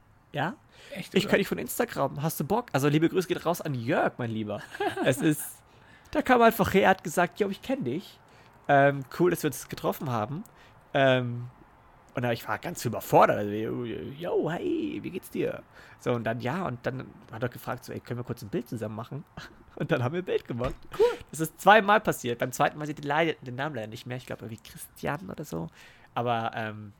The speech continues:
Speaker 1: Jörg weiß ich noch. Der hat mir auch das Bild geschickt. Äh, es ist auch gerade in meinem Status drin. Also, ja, gut, wenn ihr das hört, hilft das nicht viel. Edge. Aber, ähm, das war auch ein ganz surrealer Moment, ganz kurz. Aber ja.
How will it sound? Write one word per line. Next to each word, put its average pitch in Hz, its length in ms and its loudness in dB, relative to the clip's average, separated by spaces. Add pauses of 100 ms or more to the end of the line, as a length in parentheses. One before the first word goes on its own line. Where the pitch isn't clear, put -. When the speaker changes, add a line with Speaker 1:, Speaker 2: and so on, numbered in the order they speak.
(640)
Speaker 1:
Jörg 160 280 4
weiß 117 200 -2
ich 101 80 -14
noch. 107 180 -14
Der 131 100 -10
hat 123 40 -14
mir 127 80 -6
auch 123 40 -8
das - 60 -14
Bild 143 220 2
geschickt. - 400 -4 (460)
Äh, 127 140 2
es 127 100 -2
ist 135 100 -6
auch 131 100 -2
gerade 131 140 0
in 123 40 0
meinem 135 100 -4
Status 156 360 -6
drin. 104 300 -12
Also, 98 200 -10 (160)
ja, - 80 -20 (140)
gut, - 140 -14
wenn 104 80 -10
ihr 107 60 -6
das 104 200 -12
hört, 123 300 0 (240)
hilft - 280 -16
das - 120 -12
nicht - 180 -12
viel. 147 220 -4 (480)
Edge. - 300 -6 (580)
Aber, 110 540 0
ähm, 107 460 -6 (840)
das 156 220 4
war 151 100 8
auch 143 200 4
ein 131 100 -8
ganz 135 340 0
surrealer 117 400 0
Moment, 107 400 -10
ganz 107 240 -14
kurz. - 360 -12 (760)
Aber 107 120 -4
ja. 123 220 -4